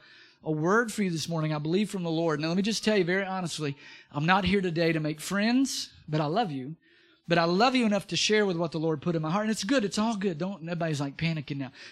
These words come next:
But, but the things I'm gonna share today may not make me the most popular of, of, of persons, but I, I love you enough to share God's word with you, not based on what you think about me. So it's good. It's all good. It's all helpful. But I just want you to know today that,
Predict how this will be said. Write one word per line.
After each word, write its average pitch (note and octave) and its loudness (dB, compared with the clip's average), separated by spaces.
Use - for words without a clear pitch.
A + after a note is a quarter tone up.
But, F#3+ 2
but F#3 -4
the F#3 0
things B3+ 2
I'm B3 4
gonna A3 4
share A3+ 4
today G3+ 4
may G#3+ 2
not A3 2
make G#3 -2
me G3+ 0
the F#3 0
most F#3 0
popular F#3+ -2
of, E3+ -4
of, D3+ -2
of D3+ -6
persons, E3+ -2
but A3 2
I, G3+ 2
I F3 4
love A3 4
you A3+ 4
enough G3+ 2
to F3+ -4
share G#3+ 2
God's F3+ 0
word G#3 2
with E3+ 2
you, D#3 0
not F#3 0
based F#3 -2
on E3 -2
what D#3+ -4
you D#3+ -2
think F3+ -6
about D3 -6
me. C3+ -8
So G3+ -4
it's G3+ -2
good. B3 2
It's F#3 -2
all A3 0
good. F#3+ 0
It's D3+ -6
all G#3 2
helpful. F3+ -4
But E3 -2
I E3 4
just G3+ -2
want G#3 -2
you F#3 -4
to F3 -6
know G3+ -2
today D#3 -4
that, D3 -6